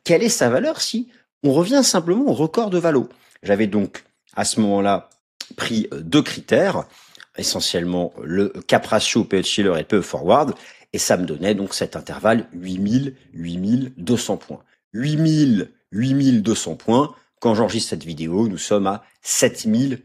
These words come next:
huit cents points. Donc, du chemin a été parcouru depuis les sept mille deux,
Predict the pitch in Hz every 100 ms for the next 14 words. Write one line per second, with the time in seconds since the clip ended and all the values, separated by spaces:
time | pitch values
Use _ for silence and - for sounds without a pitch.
0 | _ - 104 147 131 - 95 - 76 -
1 | _ 135 165 - - _ _ - 131 160
2 | - 151 147 139 95 90 90 - - 113
3 | 101 110 90 - 78 - 87 - - 80
4 | 147 226